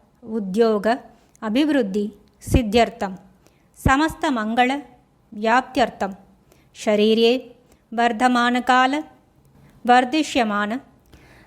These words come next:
सकलरोगपरिहारद्वार क्षिप्र आरोग्यसौख्यं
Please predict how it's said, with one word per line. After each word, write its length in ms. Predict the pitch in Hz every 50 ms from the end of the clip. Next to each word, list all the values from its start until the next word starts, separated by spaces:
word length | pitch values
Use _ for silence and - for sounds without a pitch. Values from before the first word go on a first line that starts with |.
| _ -
सकलरोगपरिहारद्वार 1900 | - 302 269 269 - 330 320 311 320 320 262 240 226 240 262 277 285 277 - 226 220 233 226 254 254 262 254 254 254 220 202 208 220 220 214 214 208 214 240 - _ _ _ _ _ _
क्षिप्र 440 | - - 277 262 - - 240 214 202 214 - - _ _ _ _ _ -
आरोग्यसौख्यं 1600 | 226 233 247 269 269 294 302 302 269 247 285 302 320 311 - _ _ _ _ - - - 240 220 240 240 240 - 254 214 196